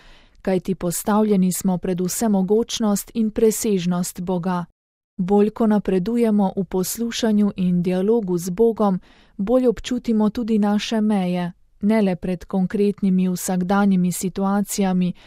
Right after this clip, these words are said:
ampak tudi v odnosu z Gospodom. V nas torej raste potreba po tem, da zaupamo in se vedno bolj izročamo njemu. Sveti Duh je tisti,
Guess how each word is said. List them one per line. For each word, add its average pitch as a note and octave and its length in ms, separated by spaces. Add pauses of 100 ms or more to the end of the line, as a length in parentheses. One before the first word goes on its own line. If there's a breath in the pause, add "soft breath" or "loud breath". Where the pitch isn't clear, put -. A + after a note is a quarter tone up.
(240 loud breath)
ampak G3 420
tudi A#3+ 340
v - 80
odnosu G#3 720
z G#3 100
Gospodom. F#3 800 (540)
V G3 100
nas F#3+ 360
torej A3+ 340
raste G3+ 460
potreba G#3+ 540
po F#3 180
tem, G#3+ 340 (140)
da G3+ 200
zaupamo G#3 800
in G3 200
se G#3 200
vedno A#3+ 360
bolj A3 320
izročamo A3 760
njemu. F#3 500 (520)
Sveti G3+ 480
Duh G3+ 340
je F#3 120
tisti, G#3 560